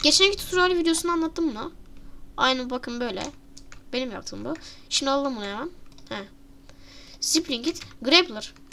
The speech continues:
Şimdi. Grappler orijinal oyunda var bu arada.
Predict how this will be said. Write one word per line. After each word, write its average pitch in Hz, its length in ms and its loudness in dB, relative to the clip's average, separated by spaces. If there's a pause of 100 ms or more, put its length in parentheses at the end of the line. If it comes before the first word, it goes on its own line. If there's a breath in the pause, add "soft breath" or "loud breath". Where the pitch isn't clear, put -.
Şimdi. 202 300 -8 (340 loud breath)
Grappler 440 500 8 (500)
orijinal 277 380 2
oyunda 311 280 2
var 285 200 2
bu 226 60 -4
arada. 208 380 -4